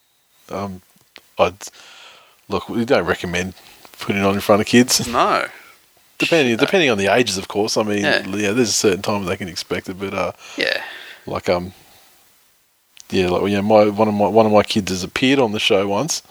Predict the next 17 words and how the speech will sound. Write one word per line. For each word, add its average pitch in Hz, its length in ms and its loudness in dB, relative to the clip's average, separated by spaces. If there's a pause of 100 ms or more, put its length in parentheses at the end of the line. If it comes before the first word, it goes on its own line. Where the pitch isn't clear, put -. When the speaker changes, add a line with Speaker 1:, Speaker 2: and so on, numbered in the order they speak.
(500)
Speaker 1:
but 107 140 2
he'll 107 200 -4
never 113 280 2
<laughs> - 0 -
leave. 117 220 0 (100)
Speaker 2:
That's, 170 260 2
that's 139 260 2
fantastic. - 600 -2
Speaker 1:
<laughs> 143 100 -12
He's 143 140 2
not 139 120 4
listening 131 380 2
to 117 140 2
it, 92 80 -2
though. 92 160 0 (200)
Speaker 2:
Yeah. 131 380 0
Speaker 1:
<laughs> - 60 -20